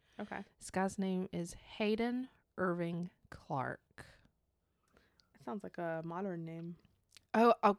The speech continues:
Speaker 2: I'm so sorry. His name is not Hayden. It's Haddon.
Speaker 1: Oh, okay.
Speaker 2: So I'm probably gonna say Hayden.
Speaker 1: Okay.
Speaker 2: But his name's, everyone pronounces it Haddon.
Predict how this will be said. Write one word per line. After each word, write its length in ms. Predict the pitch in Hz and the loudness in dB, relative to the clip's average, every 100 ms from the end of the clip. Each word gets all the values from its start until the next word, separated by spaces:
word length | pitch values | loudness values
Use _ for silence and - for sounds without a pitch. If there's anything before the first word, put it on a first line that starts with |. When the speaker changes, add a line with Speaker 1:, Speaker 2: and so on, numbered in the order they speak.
| - | 0
Speaker 2:
I'm 180 | 185 180 | -2 -2
so 260 | - 156 | -2 -4
sorry. 480 | 151 151 139 139 147 - _ - - - - | -4 -4 -4 -4 -8 -14 _ -20 -20 -18 0
His 240 | 277 254 | 2 6
name 260 | 262 269 277 | 8 8 6
is 140 | 240 | 6
not 260 | 220 214 - | 8 8 6
Hayden. 560 | - 202 202 160 151 170 | 2 4 4 4 0 -2
It's 160 | 190 | -2
Haddon. 880 | - - 226 233 180 135 101 151 175 - _ | -2 10 12 12 12 6 -2 -6 -8 -14 _
Speaker 1:
Oh, 160 | 202 202 | 6 8
okay. 300 | 202 156 175 - | 6 2 -4 0
Speaker 2:
So 240 | - 220 | 6 8
I'm 200 | 196 240 | 10 8
probably 560 | 240 226 214 233 262 262 | 8 10 10 12 10 8
gonna 240 | 226 214 | 8 6
say 240 | 208 220 202 | 6 4 2
Hayden. 680 | 196 180 190 220 240 254 - - - | 4 2 2 2 2 0 -6 -6 -4
Speaker 1:
Okay. 260 | 185 214 | -2 -2
Speaker 2:
But 160 | 170 202 | 2 4
his 180 | 196 208 | 4 2
name's, 300 | 196 190 - - - _ | 4 4 2 -4 -20 _
everyone 460 | 233 226 254 254 254 | 6 8 8 8 6
pronounces 480 | 254 214 208 208 196 | 6 6 4 2 2
it 140 | - | 0
Haddon. 840 | - - 185 165 120 107 156 208 | 0 6 6 6 2 -6 -6 -6